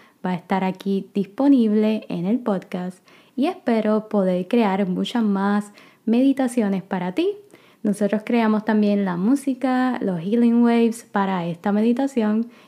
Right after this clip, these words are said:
y espero poder hacer muchas más. También quiero agradecer a mi amigo Rey el Turista, ya que gracias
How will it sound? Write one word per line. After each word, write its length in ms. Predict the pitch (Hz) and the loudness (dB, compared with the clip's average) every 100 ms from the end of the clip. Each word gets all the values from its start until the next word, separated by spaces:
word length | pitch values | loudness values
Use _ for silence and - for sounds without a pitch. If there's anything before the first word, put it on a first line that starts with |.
| - | -6
y 80 | |
espero 320 | 240 240 240 240 | -4 0 -2 0
poder 240 | 254 254 | 0 0
hacer 400 | 247 247 240 233 - | 0 0 0 -2 2
muchas 460 | 226 220 220 180 | 2 2 -2 -4
más. 400 | 180 - 165 - _ _ _ _ | -6 -8 -10 -16 _ _ _ _
También 300 | 220 226 285 | 2 4 4
quiero 180 | 302 294 | 4 2
agradecer 500 | 277 262 240 254 262 | 4 2 2 0 0
a 80 | |
mi 80 | 240 | 0
amigo 460 | 214 214 240 247 240 | 0 2 2 4 2
Rey 220 | 202 202 | 2 2
el 120 | 214 202 | 2 0
Turista, 520 | 214 302 311 277 254 | 0 0 0 0 0
ya 220 | 202 202 | 2 0
que 320 | 196 208 202 | 0 -2 -2
gracias 580 | - 214 233 247 240 240 | -2 -2 0 2 0 0